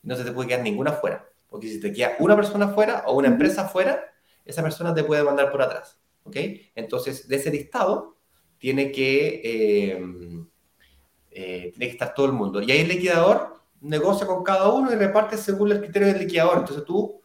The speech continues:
Speaker 1: no es que te laves las manos, pero en el fondo, eh, la ley te, te saca del medio, te saca del, del estrés que significa lidiar con todas las, las demandas. Y es una sola demanda que la trabaja el liquidador. Así funciona, ¿ok?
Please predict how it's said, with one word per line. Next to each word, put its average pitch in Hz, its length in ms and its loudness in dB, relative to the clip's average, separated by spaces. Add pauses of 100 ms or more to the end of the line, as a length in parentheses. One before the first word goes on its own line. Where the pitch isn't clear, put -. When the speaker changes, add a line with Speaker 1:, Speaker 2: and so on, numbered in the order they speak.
(340)
Speaker 1:
no 139 80 -18
es 139 40 -20
que 160 60 -8
te 160 100 -2
laves 156 180 10
las 147 140 0
manos, 131 240 0
pero 123 120 -6
en 117 40 -6
el 110 60 -8
fondo, 139 680 -2 (600)
eh, 107 340 2
la 123 140 0
ley 165 600 0 (520)
te, 135 300 -2
te 135 100 -8
saca 170 340 0
del 160 160 0
medio, 143 400 -2
te - 100 -10
saca 147 220 -6
del, 131 360 -2
del 120 140 -4
estrés 185 420 -4
que 170 100 -6
significa 151 400 -6
lidiar 147 340 0
con 165 220 -8
todas 160 280 0
las, 147 340 -6 (480)
las 113 120 -10
demandas. 95 320 -4
Y 104 60 -4
es - 180 -12
una 180 180 -4
sola 170 240 -4
demanda 175 360 -4
que 147 80 -14
la 139 140 -6
trabaja 139 340 -6
el 127 80 -8
liquidador. 117 500 -8 (420)
Así - 220 -12
funciona, - 480 -8 (420)
¿ok? 139 120 -18